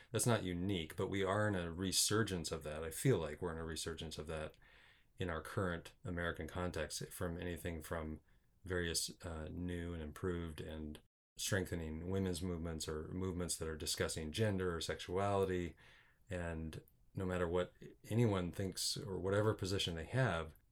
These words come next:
those things are important because people need to be seen. This student writing the poem at the Oasis site, it's not only an assertion, but it's this need to be seen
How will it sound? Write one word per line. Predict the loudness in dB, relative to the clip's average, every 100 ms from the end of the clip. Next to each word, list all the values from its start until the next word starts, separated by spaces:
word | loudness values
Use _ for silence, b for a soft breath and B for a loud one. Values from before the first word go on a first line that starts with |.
| -20 _ -10
those | 2 8 8 8
things | 6
are | 6 2
important | 0 -4 2 4 4 -2
because | -2 -2
people | -2 0 2 4 2 0 b b b b _
need | 0 6 6 6
to | 4
be | 2
seen. | 2 2 2 -2 -10 -20 _ _ -10
This | -6 2 6
student | 8 6 6 4 2
writing | 2 2 4 2 0 -2 -6 -6
the | -8
poem | -2 0 2 0
at | -2 -2
the | 0
Oasis | 4 4 2 0
site, | 0 0 -2 -4 -10 -20 _ _ _ _ _ _ -12 -2
it's | 4
not | 6 8
only | 8 6
an |
assertion, | 4 4 4 4 4 0 0
but | -2
it's | 0 2
this | 4 2
need | 2 -2 -4
to | -4
be | -2
seen | 0 0 -2 -6